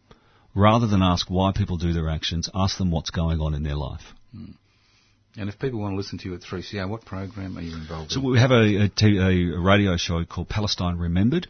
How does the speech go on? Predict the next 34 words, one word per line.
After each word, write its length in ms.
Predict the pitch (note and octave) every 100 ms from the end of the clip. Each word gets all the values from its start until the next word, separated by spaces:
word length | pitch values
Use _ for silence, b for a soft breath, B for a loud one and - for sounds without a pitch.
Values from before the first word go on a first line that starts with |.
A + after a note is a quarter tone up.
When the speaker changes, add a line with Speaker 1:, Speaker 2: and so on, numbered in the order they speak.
| -
Speaker 2:
Mm-hmm. 300 | E2 D2+ E2+ -
Speaker 1:
and 140 | F#2+
it 100 | F2+
airs 280 | - G2 F#2+
at 80 | F#2+
nine 280 | G2 G2+ A2+
thirty 320 | - G#2+ F#2+
on 120 | F2+ F2
a 40 |
Saturday 420 | - G2+ E2 D#2+
morning, 400 | E2 F2 G#2 C#3 - B B
Speaker 2:
Right. 120 | -
Speaker 1:
and 100 | F2+
we 100 | F2+
talk 300 | - G2 -
all 140 | A2+ A#2
things 220 | A#2 F2+
Palestine. 600 | - E2+ D#2+ - E2 F2+ B B B
Speaker 2:
Mm-hmm. 300 | E2 D#2+ F#2+
Speaker 1:
Uh, 240 | F#2 F2+
you 100 | F#2+ A2
know, 100 | G2+
we 120 | F2+
have 200 | E2+ E2+
music, 460 | G2+ A#2 A2 G#2+ G2
but 100 | -
we 220 | F#2+ F#2 F2
have 200 | F2+ E2+
up-to-date 520 | G#2+ - E2 F2 E2+
things 240 | - F#2+ F2
that 100 | E2+
are 40 |
going 280 | E2+ E2 E2+
on, 240 | A#2 D3+